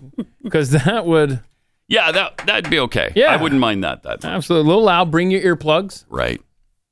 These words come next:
Speaker 2: But,
Speaker 1: Mm-hmm.
Speaker 2: uh,
Speaker 1: 'Cause
Speaker 2: yeah.
Speaker 1: it is kinda loud.
Speaker 2: A little loud.
Speaker 1: You don't wanna hurt their little, uh, eardrums.
Speaker 2: Mm-hmm.
Speaker 1: So, all right, we were telling you, uh, before the break about this Mandela Barnes. He's,
Speaker 2: Yeah.
Speaker 1: he's running for office.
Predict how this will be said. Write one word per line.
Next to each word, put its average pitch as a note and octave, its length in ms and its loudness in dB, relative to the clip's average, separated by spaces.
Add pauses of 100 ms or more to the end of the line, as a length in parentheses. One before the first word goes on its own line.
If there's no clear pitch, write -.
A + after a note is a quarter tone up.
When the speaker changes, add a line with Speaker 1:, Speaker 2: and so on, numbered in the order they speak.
(180)
Speaker 2:
But, C3+ 280 2
Speaker 1:
Mm-hmm. A2 120 -4
Speaker 2:
uh, C3 200 0
Speaker 1:
'Cause F#2 180 -2
Speaker 2:
yeah. G#2 60 2
Speaker 1:
it G2 80 -2
is B2+ 160 0
kinda C3+ 240 -2
loud. A#2+ 300 0
Speaker 2:
A - 20 -10
little E3+ 220 -2
loud. D#3+ 360 -2
Speaker 1:
You E2+ 140 -4
don't F#2+ 160 0
wanna G#2+ 180 -2
hurt A2+ 220 -4
their A2 100 -2
little, G#2+ 320 -2
uh, F#2+ 240 -2 (760)
eardrums. F#2+ 640 -2
Speaker 2:
Mm-hmm. B2+ 400 -8 (200)
Speaker 1:
So, D#2 520 -6 (840)
all B2 100 0
right, A2 180 -2
we B2 80 0
were B2+ 160 0
telling G3 300 -2
you, C#3 300 -2
uh, A#2+ 120 0
before B2 300 -6
the B2 80 -8
break G#2 480 -4
about G2 320 -2
this F#2+ 180 -4
Mandela G2+ 500 -2
Barnes. F2+ 420 -2
He's, G2+ 360 -8 (120)
Speaker 2:
Yeah. - 40 -20 (440)
Speaker 1:
he's G2 440 -6
running C3 320 -2
for A#2+ 180 -2
office. F2 460 -6